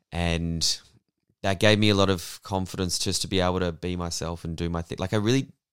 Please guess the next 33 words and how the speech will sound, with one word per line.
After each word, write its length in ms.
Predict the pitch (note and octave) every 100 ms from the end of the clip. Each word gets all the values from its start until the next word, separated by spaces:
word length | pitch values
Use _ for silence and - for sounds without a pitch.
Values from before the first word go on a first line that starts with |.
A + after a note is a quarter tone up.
| _
I 60 | G2+
really 240 | G2+ G#2
liked 280 | F#2 F2+ -
the 80 | F#2+
material 500 | F2 - F2 F2 D#2
I 40 |
was 120 | D#2
doing. 320 | - D2+ C#2 - _ _ _ _ _ _ _ _
And 120 | E2+
I 160 | D#2+ D#2+ - _ _ _ _ _ _ -
just 260 | G2 E2+
did 140 | F2 E2+
it. 120 | D#2+
And 260 | - E2+ E2
then 440 | F2 F2 E2+ E2+ E2 _ _ _ _
a 80 | F2+
week 360 | E2 F#2 -
later, 460 | F2 E2+ F2+ F2 D#2+ - _ _ _ _ _ _ _ - _ _ -
I 120 | F2+
found 500 | - G2+ F#2 F#2 F#2
out 220 | F#2 E2+
that 160 | F2 D#2+
one 200 | F#2 F#2
of 80 |
the 100 | F2
two 360 | E2+ - C3 A2+
people 680 | - F#2+ F#2 - E2 D#2 E2+ _ _ _ _ _ _ _ _ _
was 280 | F2 F2+ E2
a 80 | F#2
reviewer 580 | F#2 F2 F2 F2 E2 D#2
for 140 | -
the 120 | E2
show, 440 | E2 - D#2+ D2